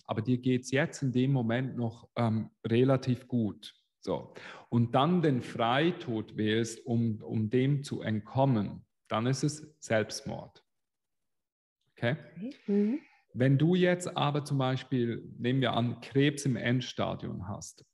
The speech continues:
Speaker 1: und du hast noch vielleicht vier Monate zu leben oder sagen wir ein halbes Jahr, aber du hast jeden Tag so unglaubliche Schmerzen,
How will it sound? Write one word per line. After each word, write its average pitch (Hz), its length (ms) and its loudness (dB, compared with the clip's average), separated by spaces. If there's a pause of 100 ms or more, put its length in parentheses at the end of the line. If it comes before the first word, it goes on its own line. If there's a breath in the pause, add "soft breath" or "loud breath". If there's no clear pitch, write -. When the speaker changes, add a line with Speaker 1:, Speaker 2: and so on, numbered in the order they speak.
Speaker 1:
und 123 260 2
du 120 120 2
hast 131 240 2
noch 117 180 2
vielleicht 113 560 0
vier 139 240 2
Monate 123 640 0
zu - 160 -6
leben 107 480 0
oder - 180 -6
sagen 117 220 0
wir 120 80 4
ein 98 120 0
halbes 107 440 0
Jahr, 92 380 -2 (340 loud breath)
aber 113 160 0
du 123 160 4
hast 123 180 2
jeden 139 520 4
Tag 120 360 -2
so 143 300 0
unglaubliche 127 760 0
Schmerzen, 117 840 -2